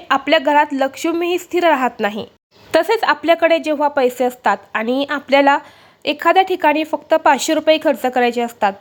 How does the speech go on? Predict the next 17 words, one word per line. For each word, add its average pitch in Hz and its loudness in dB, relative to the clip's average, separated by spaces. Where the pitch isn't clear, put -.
परंतु 277 2
तिथे 330 2
गेल्यानंतरनं 277 2
आपल्याकडून 254 -2
जास्त 240 0
पैसा 247 0
हा 254 2
खर्च 277 2
होऊन 311 2
जातो, 247 2
म्हणजे 247 -2
आपल्या 240 -2
हातामध्ये 285 0
अलक्ष्मी 233 0
असते. 208 -6
यामुळे 330 4
जेव्हा 285 0